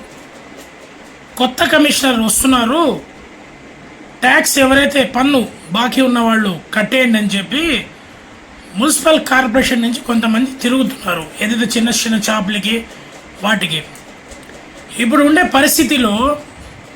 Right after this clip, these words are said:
జనాల దగ్గర డబ్బులు లేవు. ముఖ్యంగా వ్యాపారస్తులు ఎవరైతే చిన్న చిన్న షాప్ వాళ్ళు ఉన్నారో వాళ్ళు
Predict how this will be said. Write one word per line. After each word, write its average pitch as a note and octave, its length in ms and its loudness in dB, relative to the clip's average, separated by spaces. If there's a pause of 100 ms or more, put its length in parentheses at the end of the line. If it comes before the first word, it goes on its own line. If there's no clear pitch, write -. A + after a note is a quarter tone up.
(600)
జనాల D4 440 4
దగ్గర C4 220 4
డబ్బులు C4 380 2
లేవు. A#3 260 4 (760)
ముఖ్యంగా C#4+ 880 2 (720)
వ్యాపారస్తులు C#4 840 2
ఎవరైతే C4+ 380 0
చిన్న C#4 240 0
చిన్న C#4 240 0
షాప్ C4+ 360 0
వాళ్ళు C4 200 4
ఉన్నారో A3+ 460 -2 (1040)
వాళ్ళు C4+ 600 4